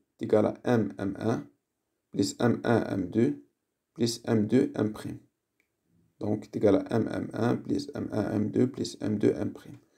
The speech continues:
Ou encore, euh, M, M prime qui est égal à M un, M deux, plus M,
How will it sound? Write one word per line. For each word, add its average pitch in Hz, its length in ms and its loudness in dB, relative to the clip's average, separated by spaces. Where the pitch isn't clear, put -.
Ou 143 80 6
encore, 139 580 4
euh, 110 420 8
M, 131 220 4
M 107 180 2
prime 139 300 0
qui - 100 -14
est - 120 -8
égal 104 200 4
à - 140 0
M 120 240 2
un, 113 320 4
M 104 180 0
deux, 139 360 4
plus 120 480 0
M, 117 320 0